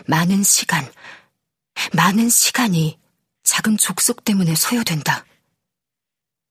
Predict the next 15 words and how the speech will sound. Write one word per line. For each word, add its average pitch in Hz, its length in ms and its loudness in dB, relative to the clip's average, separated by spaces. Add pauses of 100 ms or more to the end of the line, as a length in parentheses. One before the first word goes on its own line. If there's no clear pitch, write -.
(280)
그런 214 280 2
기회들에 214 500 2
있어서 170 520 0 (120)
통상 262 420 0
나를 160 280 2
이끄는 202 360 0
것은 180 380 2 (260)
기술적인 208 680 2
문제로, 165 520 0 (1300)
예컨대 175 560 0 (480)
나의 190 220 4
귀는 214 380 2
매우 165 200 4
섬세해서 202 720 0 (360)
소리를 214 540 0